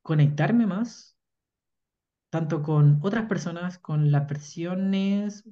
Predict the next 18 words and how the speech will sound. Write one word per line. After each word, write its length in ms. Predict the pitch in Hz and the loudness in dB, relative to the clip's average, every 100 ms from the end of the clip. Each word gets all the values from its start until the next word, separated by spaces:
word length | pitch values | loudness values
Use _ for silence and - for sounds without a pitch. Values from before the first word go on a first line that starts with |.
| 190 _ | -20 _
más 160 | 220 - | -6 -4
que 120 | 330 | -2
con 100 | 302 | -2
las 140 | 269 240 | 0 0
versiones, 300 | 196 220 220 | -2 -2 -2
con 120 | 240 | -2
las 100 | 220 | -2
situaciones 420 | 220 160 170 220 | -2 -2 0 -2
que 100 | - | -2
ocurrían, 600 | 226 202 147 170 135 135 | -2 2 2 0 -2 -6
que 100 | - | -10
me, 220 | 165 165 - | -8 -8 -6
que 80 | 170 | -2
le 80 | 170 | 0
ocurrían 320 | 156 165 196 | 0 0 2
a 60 | |
mis 140 | 208 196 | 0 -2
compañeras, 760 | 180 170 147 135 151 233 - | -6 -4 -2 -2 -4 -6 -10